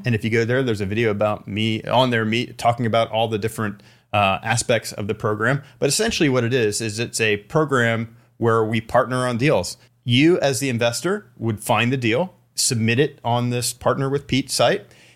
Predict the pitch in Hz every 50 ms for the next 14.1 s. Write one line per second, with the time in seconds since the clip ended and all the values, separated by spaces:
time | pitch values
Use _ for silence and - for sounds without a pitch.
0 | _ _ _ _ 110 113 117 113 123 123 123 127 127 127 131 - - 117 107 113
1 | 117 107 107 107 117 135 143 147 156 170 196 208 - - - 113 107 117 110 -
2 | 127 117 - 120 113 113 117 - 123 117 127 107 113 120 107 - 117 113 131 160
3 | 202 202 - - - - _ _ _ _ 127 165 160 - 165 151 156 147 135 -
4 | - 120 143 156 143 127 120 117 117 120 123 120 - - - - 120 120 120 -
5 | - 131 113 107 101 - 101 107 123 135 147 143 - 135 123 120 123 - 120 120
6 | 123 127 127 - - - _ _ _ _ _ - - 113 107 - 113 110 113 117
7 | 117 120 120 120 - 127 120 123 131 123 120 113 113 113 107 - 113 113 117 -
8 | - 123 117 117 117 - - 135 147 165 - - - - - 110 104 104 101 101
9 | 101 - 107 104 107 - - 135 120 120 123 117 113 110 123 127 - 135 139 143
10 | 120 113 107 120 120 127 - - 147 139 135 135 135 135 143 143 - - - -
11 | 123 113 110 110 107 104 104 - - - _ - 117 117 123 123 127 123 131 127
12 | 120 123 127 120 123 123 120 127 127 117 127 127 127 127 123 127 - 110 101 -
13 | 117 120 117 113 - 113 - - 131 123 131 127 127 120 123 123 120 117 117 117
14 | 113